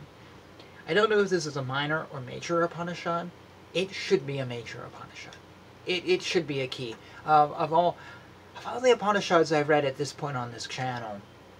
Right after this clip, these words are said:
um, nearly twenty-seven now, some have been, uh, I don't know, some have just been like, wow, mind blown. Um,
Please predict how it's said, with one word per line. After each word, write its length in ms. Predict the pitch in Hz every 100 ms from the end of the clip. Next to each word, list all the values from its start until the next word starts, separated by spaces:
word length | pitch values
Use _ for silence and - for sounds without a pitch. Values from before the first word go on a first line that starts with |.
| - - - - - - -
um, 400 | 131 120 117 120 127
nearly 460 | 156 180 185 160 131
twenty-seven 760 | - 131 123 113 123 117 113 110
now, 300 | 107 107 107 - - - -
some 300 | - 165 170
have 160 | 170 143
been, 500 | 147 143 139 135 131 - -
uh, 260 | 123 147 139 -
I 120 | 123
don't 140 | 127 127
know, 300 | 123 123 127 - -
some 280 | - 185
have 120 | 208 151
just 220 | 156 -
been 120 | 147
like, 220 | 120 117 - - - -
wow, 280 | 110 101 92 - - - - - 131
mind 320 | 123 123 123
blown. 300 | 107 107 107 - - - - - - - -
Um, 540 | 127 123 117 120 120